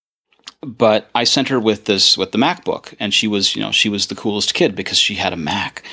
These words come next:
and the other kids had junky Chromebooks. And, um, she came home the other week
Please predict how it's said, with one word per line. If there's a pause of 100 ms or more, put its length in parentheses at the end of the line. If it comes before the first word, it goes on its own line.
(240)
and
the
other
kids
had (160)
junky
Chromebooks. (560)
And,
um, (1040)
she
came
home
the
other
week